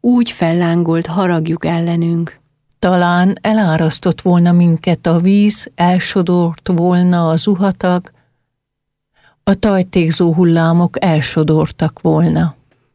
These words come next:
Speaker 1: De áldott az Úr, aki nem adott minket foguk martalékául.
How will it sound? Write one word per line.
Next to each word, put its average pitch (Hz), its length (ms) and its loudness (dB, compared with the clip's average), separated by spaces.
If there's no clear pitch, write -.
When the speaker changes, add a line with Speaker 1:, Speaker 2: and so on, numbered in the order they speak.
Speaker 1:
De 196 240 0
áldott 226 460 0
az 165 180 -2
Úr, 196 340 -2
aki 240 240 -2
nem 240 200 2
adott 170 300 -2
minket 170 400 0
foguk 175 380 -4
martalékául. 170 1120 -2